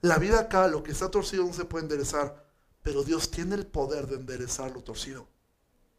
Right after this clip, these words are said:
Ejemplo, nosotros. Salomón dice que no hay nada nuevo debajo del sol, y para el incrédulo así es. La vida es monótona,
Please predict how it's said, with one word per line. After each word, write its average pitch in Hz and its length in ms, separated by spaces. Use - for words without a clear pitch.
Ejemplo, 170 600
nosotros. 131 540
Salomón 208 520
dice 247 320
que 202 140
no 208 120
hay 233 100
nada 226 340
nuevo 254 520
debajo 240 340
del 208 140
sol, 202 420
y 214 100
para 214 180
el 214 80
incrédulo 254 440
así 202 220
es. - 300
La 185 160
vida 233 140
es 226 140
monótona, 240 680